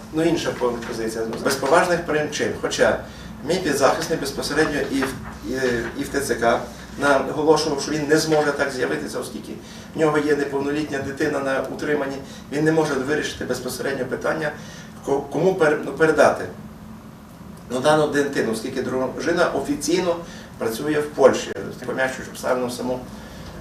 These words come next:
о-, особистість мого, мого підзахисного, що дане кримінальне про-, про-, правопорушення він вчинив вперше. <coughs> Е, тобто ряд є обставин,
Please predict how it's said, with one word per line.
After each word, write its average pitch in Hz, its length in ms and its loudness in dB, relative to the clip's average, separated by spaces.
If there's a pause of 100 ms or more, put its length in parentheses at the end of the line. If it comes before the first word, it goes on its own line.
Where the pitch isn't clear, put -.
(160)
о-, - 220 -2
особистість 165 600 4
мого, 135 260 2
мого 127 200 4
підзахисного, 123 680 0
що 120 380 2 (220)
дане 160 180 4
кримінальне 135 500 -2
про-, 117 140 -2 (120)
про-, - 120 -6
правопорушення 131 1000 -2
він 120 80 -4
вчинив 135 280 -6
вперше. - 360 -6 (600)
<coughs> 240 400 12 (1200)
Е, 123 340 2
тобто 123 600 8 (500)
ряд 147 300 8
є 143 240 4
обставин, 165 380 2